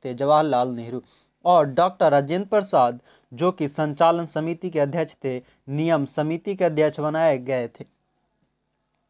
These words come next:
अगला प्रश्न, निम्नलिखित में से कौन से कथन संविधान सभा के विषय में सत्य नहीं है?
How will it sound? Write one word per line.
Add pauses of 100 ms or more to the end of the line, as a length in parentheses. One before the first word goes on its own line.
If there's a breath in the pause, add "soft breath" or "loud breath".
(1040)
अगला
प्रश्न, (360)
निम्नलिखित
में
से
कौन
से
कथन
संविधान
सभा
के
विषय
में
सत्य
नहीं
है?